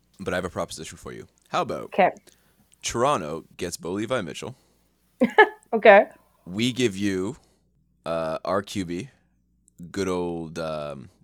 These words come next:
Speaker 1: McLeod Bethel Thompson.
Speaker 2: No. Mm-mm. <laughs>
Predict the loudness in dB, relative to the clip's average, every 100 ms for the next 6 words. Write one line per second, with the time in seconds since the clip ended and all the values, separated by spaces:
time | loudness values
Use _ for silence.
0 | -14 -6 -4 -4 -10 -10 -12 -10 -10 -12
1 | _ -4 2 8 10 12 12 12 10 8
2 | 2 _ -2 -2 0 0 -2 -2 6 10
3 | 10